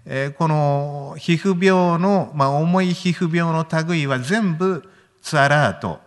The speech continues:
あるいはレプラという病気にしてしまったと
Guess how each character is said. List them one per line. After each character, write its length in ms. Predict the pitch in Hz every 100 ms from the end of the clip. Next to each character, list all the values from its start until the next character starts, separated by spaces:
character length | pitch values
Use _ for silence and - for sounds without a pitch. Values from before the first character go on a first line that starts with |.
| -
あ 100 | 135
る 100 | 139
い 100 | 117
は 340 | 143 117 -
レ 140 | 135 139
プ 200 | - 113
ラ 160 | 139
と 200 | - 95 92 - _
い 220 | 143 147
う 80 | 135
病 220 | 131 131 123
気 120 | 180
に 100 | 175
し 80 | -
て 120 | 202
し 120 | 202 233
ま 100 | 226
っ 140 | 226
た 120 | 220
と 220 | 214 -